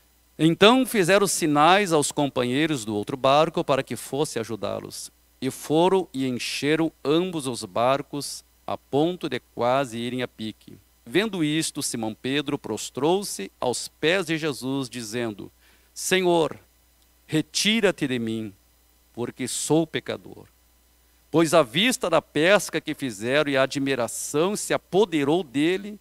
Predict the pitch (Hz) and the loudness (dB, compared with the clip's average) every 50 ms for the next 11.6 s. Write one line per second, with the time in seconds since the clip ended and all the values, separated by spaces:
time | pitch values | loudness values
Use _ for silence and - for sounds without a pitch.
0 | _ _ _ _ _ - 131 120 131 127 - _ - 135 147 156 160 139 135 120 | _ _ _ _ _ -8 -6 -4 -4 -6 -8 _ -4 -2 -2 -2 -2 -4 -6 -8
1 | 120 123 - - - 120 120 120 117 - - 113 110 107 - 113 110 110 113 113 | -8 -8 -8 -8 -6 -6 -6 -6 -6 -8 -8 -8 -8 -6 -6 -6 -4 -2 -2 -2
2 | 107 98 104 98 - - - - _ - - _ _ _ _ _ _ _ _ _ | -2 -2 -2 -4 -4 -4 -8 -18 _ -20 -20 _ _ _ _ _ _ _ _ _
3 | _ _ _ _ _ 110 113 143 156 160 - - 135 139 147 151 156 160 196 - | _ _ _ _ _ -2 0 2 2 0 0 -2 0 0 0 0 -2 -6 -8 -10
4 | _ _ _ _ _ _ _ _ _ - 107 104 - - - 127 123 143 160 165 | _ _ _ _ _ _ _ _ _ -12 -12 -10 -8 -6 -2 0 0 0 0 0
5 | 170 143 123 120 123 127 135 139 131 - - 127 113 123 113 120 120 113 139 135 | -4 -2 -2 -2 -2 -2 -2 -6 -10 -10 -10 -10 -10 -10 -10 -10 -8 -6 -6 -6
6 | 131 135 113 127 139 151 156 160 - - - 113 113 110 - - 127 127 - - | -6 -6 -2 0 0 0 0 -2 -6 -8 -6 -6 -6 -4 -6 -6 -6 -6 -4 -2
7 | - 143 147 143 135 - - - - - - - - _ - 120 110 98 107 127 | 0 0 0 0 -2 -6 -12 -16 -18 -18 -20 -20 -20 _ -12 -12 -10 -8 -8 -8
8 | 123 - 139 117 107 123 110 98 87 113 139 170 190 185 - - - _ _ _ | -6 -6 -8 -6 -4 -4 -4 -4 -4 -4 -4 -2 -2 -4 -6 -10 -12 _ _ _
9 | 107 107 - - - 104 104 95 90 - 101 98 92 - - - _ _ _ _ | -12 -12 -10 -10 -10 -10 -10 -12 -10 -12 -12 -12 -12 -14 -16 -20 _ _ _ _
10 | _ _ _ _ _ _ _ _ _ 127 135 180 220 226 - - 180 180 180 170 | _ _ _ _ _ _ _ _ _ 2 2 2 2 2 0 2 4 4 4 4
11 | 147 127 113 110 107 101 - - - - - | 2 0 -2 -4 -6 -10 -12 -14 -14 -16 -18